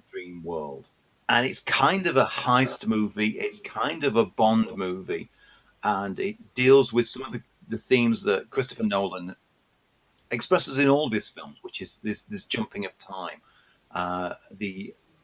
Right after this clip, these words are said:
un-, uneasy use of narrative, the way that, that we, we couldn't, we cut between different timescales, and which is played out in the, in the, in the film's finale. It's a film I really, really enjoyed for, for the spectacle,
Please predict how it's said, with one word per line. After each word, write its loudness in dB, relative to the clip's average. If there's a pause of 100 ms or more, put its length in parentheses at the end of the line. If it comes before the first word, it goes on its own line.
un-, 0 (280)
uneasy 2
use -2
of -10
narrative, 0
the -12
way 0
that, -6 (120)
that -14
we, -16
we -10
couldn't, -6 (640)
we -4
cut -6
between -4
different -10 (200)
timescales, -2
and -14
which -12
is -14
played -4
out -4
in -12
the, -10 (880)
in -6
the, -6
in -6
the -8
film's -8
finale. -2 (720)
It's -2
a 0
film 8
I 6
really, 4
really 4
enjoyed 0
for, 0
for -10
the -2
spectacle, -2